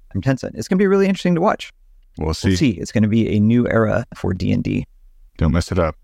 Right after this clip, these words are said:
Speaker 2: I just want more of those D and D movies. Did you see it?
Speaker 1: <laughs>
Speaker 2: They were not
Speaker 1: I did not.
Speaker 2: <laughs> they were not very good. Awesome.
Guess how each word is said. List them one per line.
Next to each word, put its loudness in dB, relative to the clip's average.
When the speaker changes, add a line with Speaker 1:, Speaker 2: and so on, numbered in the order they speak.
Speaker 2:
I 4
just -4
want 2
more 2
of 0
those 0
D 0
and 2
D 2
movies. -4
Did 0
you 2
see 0
it? 0
Speaker 1:
<laughs> -20
Speaker 2:
They 4
were 2
not -2
Speaker 1:
I 0
did 2
not. -4
Speaker 2:
<laughs> -8
they -2
were 2
not -4
very -8
good. -8
Awesome. 0